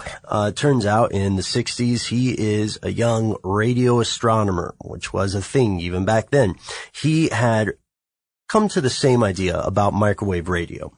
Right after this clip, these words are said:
And he conducted the first microwave radio search for signals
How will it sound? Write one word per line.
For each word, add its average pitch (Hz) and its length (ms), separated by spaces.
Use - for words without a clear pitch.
And 104 480
he 156 640
conducted 113 640
the 101 100
first 127 400
microwave 107 540
radio 101 380
search - 440
for 101 240
signals - 800